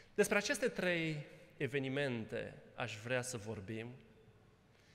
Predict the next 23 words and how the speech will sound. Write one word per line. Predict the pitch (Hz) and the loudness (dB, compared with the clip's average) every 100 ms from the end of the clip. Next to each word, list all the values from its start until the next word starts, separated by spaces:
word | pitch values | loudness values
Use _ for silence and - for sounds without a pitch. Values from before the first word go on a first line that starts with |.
| - - | -20 -20
și | - - - 147 143 143 - - - - - - - - - - | -6 -4 0 0 0 0 -4 -12 -14 -20 -20 -20 -20 -20 -20 -10
să | - - | -2 2
analizăm | 160 156 147 147 131 196 | 2 4 4 4 2 2
atât | 147 165 | 2 2
din | 160 | 0
punct | 147 160 | 2 0
de | 139 | 0
vedere | 127 127 135 127 113 | 0 0 0 0 2
biblic, | 170 160 110 107 104 - - - - - - - - - - | 2 2 0 -2 -4 -8 -18 -18 -20 -20 -20 -20 -20 -20 -8
cât | 151 | -4
și | - | -2
din | 160 160 | -2 -2
punct | 165 147 | -2 -2
de | |
vedere | 123 127 131 131 | -2 -2 0 0
al | 123 | 0
istoriei, | 117 - - 143 131 107 104 104 101 101 - - - - - - - - | -2 -4 -2 0 0 0 -2 -2 -2 -6 -10 -20 -20 -20 -20 -20 -20 -4
dacă | 135 127 | -4 0
evenimentele | 127 117 131 127 147 147 123 | -2 0 0 0 -2 -2 -2
acestea | 117 - 120 - 131 117 - - | -2 -4 -4 -2 -2 -2 -4 -6
au | 123 113 | -2 -2
avut | 104 120 143 | 0 0 0
loc | 156 165 196 - | 2 0 0 -10